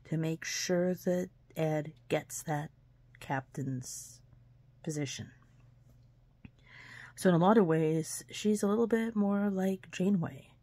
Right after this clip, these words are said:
because she takes charge of a situation, even when other people don't realize that she's doing it. Like, yes, okay, Captain Mercer is the captain of the Orville in,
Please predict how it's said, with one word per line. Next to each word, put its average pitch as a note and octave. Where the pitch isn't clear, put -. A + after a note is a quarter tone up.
because E3+
she -
takes -
charge G3+
of D#3
a C#3+
situation, D3
even G3
when F3+
other E3+
people E3+
don't E3
realize D#3
that -
she's D3+
doing D#3+
it. -
Like, -
yes, D3+
okay, C3
Captain D#3+
Mercer D#3
is D3+
the D3+
captain -
of D3+
the F3
Orville D3+
in, F#3+